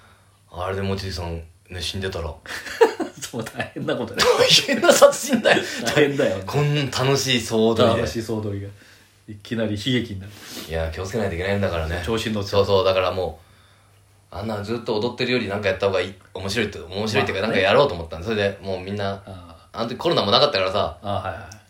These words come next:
Speaker 2: まだコロナ前で。
Speaker 1: うん。だからコロナによって気づかせてくれたこともあるかもしれない。ああいうことしちゃいけないよと。
Speaker 2: そうね。もう客席行っちゃいけないから。
Speaker 1: そ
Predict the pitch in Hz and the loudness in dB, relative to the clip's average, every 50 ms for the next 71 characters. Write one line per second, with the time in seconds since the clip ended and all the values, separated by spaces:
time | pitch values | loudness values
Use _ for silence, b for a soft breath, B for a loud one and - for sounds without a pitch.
0 | _ _ _ _ - 104 95 92 - - 107 107 104 101 95 98 92 90 98 98 | _ _ _ _ -10 -8 -8 -8 -6 -6 -4 -4 -2 -2 -2 -2 -2 -2 -2 -4
1 | 92 87 85 82 - - _ _ _ _ _ _ _ _ _ _ _ _ - - | -4 -6 -8 -12 -14 -18 _ _ _ _ _ _ _ _ _ _ _ _ -18 -16
2 | 82 82 - 117 120 127 120 113 107 107 104 104 104 101 98 101 - - _ _ | -14 -12 -6 -6 -4 -2 -2 -2 -2 0 -2 -2 -2 -4 -4 -6 -8 -16 _ _
3 | - 104 107 104 101 98 - 110 107 - 107 107 113 107 - - - 117 101 101 | -14 -10 -8 -6 -6 -6 -8 -8 -10 -8 -8 -6 -4 -4 -4 -4 -4 -6 -6 -4
4 | 104 107 107 104 95 92 110 135 131 110 85 87 82 87 95 104 104 - - - | -4 -2 -2 -2 -4 -4 -4 -4 -4 -6 -6 -6 -6 -6 -6 -6 -6 -6 -6 -6
5 | 95 92 90 98 101 98 95 98 98 95 82 80 101 95 87 87 85 - - - | -6 -4 -4 -2 -2 -2 -2 -2 -4 -6 -8 -10 -12 -12 -12 -14 -16 -16 -10 -8
6 | 98 98 - 110 98 98 104 98 - 101 92 104 98 101 98 95 - - - - | -8 -6 -4 -4 -6 -4 -4 -6 -4 -4 -4 -2 -2 -2 -2 -4 -6 -10 -10 -6
7 | 104 95 87 80 78 - | -4 -4 -4 -4 -8 -12